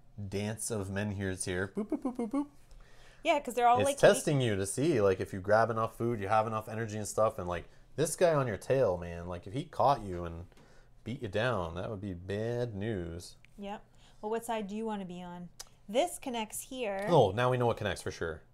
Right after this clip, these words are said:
Speaker 1: Kunat,
Speaker 2: So I'm pretty
Speaker 1: Kunat's there for
Speaker 2: sure,
Speaker 1: sure.
Speaker 2: yeah.
Speaker 1: It connects to that fighting pits thing there.
Speaker 2: Yeah, and
Speaker 1: That's
Speaker 2: then
Speaker 1: crazy. We were so close to going here before.
Speaker 2: So you could go here because then that will light this, and then you'd be able to sneak that way.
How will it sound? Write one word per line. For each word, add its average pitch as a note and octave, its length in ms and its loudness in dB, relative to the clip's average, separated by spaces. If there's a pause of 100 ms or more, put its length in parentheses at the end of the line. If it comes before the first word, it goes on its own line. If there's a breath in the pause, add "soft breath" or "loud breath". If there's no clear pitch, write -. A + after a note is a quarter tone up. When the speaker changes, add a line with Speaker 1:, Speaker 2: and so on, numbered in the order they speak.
(140)
Speaker 1:
Kunat, C#3 120 2
Speaker 2:
So E3+ 120 6
I'm A3 240 4
pretty C#3+ 160 4
Speaker 1:
Kunat's F3 220 6
there C3+ 200 8
for B2+ 100 6
Speaker 2:
sure, G2 80 0
Speaker 1:
sure. A#2 200 6
Speaker 2:
yeah. G#3+ 140 4
Speaker 1:
It - 40 4
connects B2 240 0
to C3 80 0
that A2+ 220 4
fighting G2+ 380 0
pits G#2+ 240 -2
thing F#2+ 220 -4
there. F#2 340 -2
Speaker 2:
Yeah, F#3+ 320 0
and A#3 120 0
Speaker 1:
That's B3 200 8
Speaker 2:
then - 40 -10
Speaker 1:
crazy. C#3+ 220 6
We A2+ 80 2
were A#2 80 4
so D#3+ 240 2
close C3 300 0
to B2 100 -4
going G#2 220 -4
here G#2 100 -4
before. F2+ 400 -2
Speaker 2:
So F2 80 -4
you C4+ 120 -2
could F#4+ 260 -4
go C4 180 4
here G3+ 320 -2
because G#3 280 -6
then A3+ 180 -2
that A3+ 180 0
will G#3+ 100 0
light G3+ 360 0
this, F#3 420 -4
and G#3 140 -6
then G3+ 120 -4
you'd G3+ 140 -4
be G3+ 120 -4
able F#3+ 180 0
to G3 180 -14
sneak G3 320 -10
that F3+ 240 -4
way. F#3 300 -10